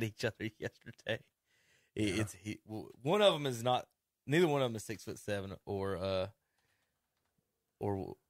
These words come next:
Speaker 1: either one six ten, one six five or something like that. <laughs>
Speaker 2: Borrego never played pro ball.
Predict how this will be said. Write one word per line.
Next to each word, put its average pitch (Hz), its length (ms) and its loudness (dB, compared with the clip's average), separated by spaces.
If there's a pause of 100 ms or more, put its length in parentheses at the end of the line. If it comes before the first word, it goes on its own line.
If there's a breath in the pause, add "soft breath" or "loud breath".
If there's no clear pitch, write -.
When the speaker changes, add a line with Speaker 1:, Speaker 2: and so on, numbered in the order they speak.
(640)
Speaker 1:
either 107 120 -2
one 120 180 2
six - 240 -4
ten, 110 220 0
one 110 140 -2
six - 280 -6
five 104 480 0
or 92 40 0
something 95 320 -2
like 98 160 -6
that. 98 280 -4 (960)
<laughs> 120 120 -4 (300)
Speaker 2:
Borrego 135 460 12
never 127 240 10
played 127 300 8
pro 131 220 8
ball. 101 280 4